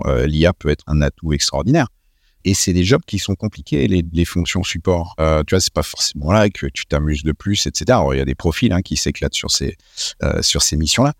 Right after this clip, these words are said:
Euh, et, mais il faut être résilient quand même, parce que, euh, bah, c'est, c'est, c'est S O S détresse amitié version. <laughs> Il y a un truc qui va pas ou je comprends pas comment ça marche. Donc, faut, faut être quand même accroché.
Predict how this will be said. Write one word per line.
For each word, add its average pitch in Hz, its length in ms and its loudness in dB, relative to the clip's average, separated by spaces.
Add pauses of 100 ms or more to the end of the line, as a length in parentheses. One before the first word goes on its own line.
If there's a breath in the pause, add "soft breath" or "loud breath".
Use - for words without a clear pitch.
(360 loud breath)
Euh, 82 640 0 (100)
et, 87 540 4
mais 92 100 6
il 87 40 2
faut - 120 0
être 92 140 0
résilient 123 380 2
quand - 120 -4
même, 87 180 -2
parce 80 200 -4
que, 95 100 -6
euh, 80 260 2
bah, 78 140 0
c'est, 80 280 -2
c'est, 78 480 -2
c'est - 200 -2
S - 220 0
O 98 80 4
S - 180 0
détresse 95 380 -2
amitié 90 400 2
version. 90 400 0 (120)
<laughs> - 600 -16
Il - 20 2
y 107 40 4
a - 20 4
un - 60 0
truc 120 180 -2
qui 107 140 -2
va 104 120 2
pas 135 160 2
ou 123 80 4
je 98 100 -2
comprends 107 380 -4
pas 127 120 2
comment 98 200 -4
ça 95 140 -2
marche. 92 220 -2 (340 loud breath)
Donc, 107 180 2
faut, - 180 -2
faut - 100 2
être 120 100 0
quand 123 80 2
même 143 80 4
accroché. - 380 -2